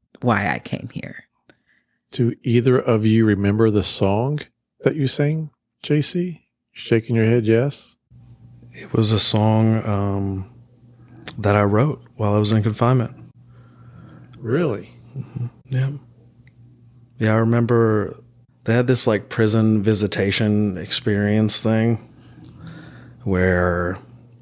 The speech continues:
Speaker 3: God, I don't know, seventy-five or eighty volunteers came in. And I think it was myself, Tim, and a few other guys that we were real close with had the chance to go up to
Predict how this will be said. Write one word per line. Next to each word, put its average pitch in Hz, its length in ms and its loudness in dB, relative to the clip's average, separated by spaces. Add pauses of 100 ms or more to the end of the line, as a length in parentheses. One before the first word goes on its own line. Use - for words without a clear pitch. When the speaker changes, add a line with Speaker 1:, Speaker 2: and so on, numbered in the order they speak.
(200)
Speaker 3:
God, - 300 -4
I 196 140 -6
don't - 100 -12
know, - 220 -16 (160)
seventy-five 107 840 0
or 101 180 0
eighty 110 460 2 (360)
volunteers 107 720 2
came 123 220 2
in. 135 300 2 (1200)
And 95 520 0 (800)
I - 40 -6
think 113 180 2
it 104 40 0
was 95 120 -2
myself, 104 600 0
Tim, 107 420 2
and 98 120 0
a 95 40 -2
few 104 280 0
other 101 140 2
guys 101 360 2
that 95 120 -2
we 98 100 -4
were 98 100 -2
real 98 180 -2
close 110 340 2
with 87 180 -2
had 95 160 -6
the 95 60 -2
chance 95 460 0
to 101 120 0
go 95 220 2
up 95 240 -2
to 92 560 -2